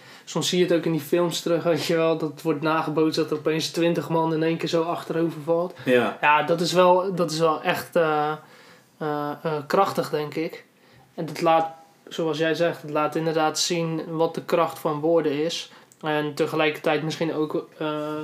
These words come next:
Speaker 1: hoe Jezus natuurlijk is, zegt natuurlijk ook veel over Jezus zelf.
Speaker 2: Ja,
Speaker 1: Maar
Speaker 2: de Bijbel praat ook natuurlijk over hoe, hoe wijs we, hè, dat zien we voortdurend ook in spreuken, spreuken terugkomen, is dat we heel wijs met onze woorden om moeten gaan. En dat we soms,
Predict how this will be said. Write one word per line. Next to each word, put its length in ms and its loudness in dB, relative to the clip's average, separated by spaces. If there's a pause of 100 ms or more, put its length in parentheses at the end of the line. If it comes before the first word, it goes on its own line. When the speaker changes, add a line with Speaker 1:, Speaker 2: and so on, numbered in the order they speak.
Speaker 1:
hoe 220 -2
Jezus 420 2
natuurlijk 440 -2
is, 180 -2
zegt 180 -4
natuurlijk 300 -4
ook 140 2
veel 220 2
over 200 -2
Jezus 360 -2
zelf. 320 -4 (520)
Speaker 2:
Ja, 140 -6
Speaker 1:
Maar 160 2
Speaker 2:
de 60 0
Bijbel 280 2
praat 260 4
ook 60 6
natuurlijk 320 2
over 120 2
hoe, 200 2
hoe 220 -2
wijs 280 2
we, 60 2
hè, 160 2
dat 100 -4
zien 220 -2
we 460 -2 (560)
voortdurend 580 2
ook 140 2
in 80 -2
spreuken, 800 2
spreuken 400 0
terugkomen, 560 0
is 60 -6
dat 120 -2
we 100 -2
heel 260 2
wijs 260 0
met 140 -4
onze 240 -4
woorden 300 2
om 140 -2
moeten 240 0
gaan. 380 -6 (460)
En 160 -4
dat 160 0
we 80 -2
soms, 460 -2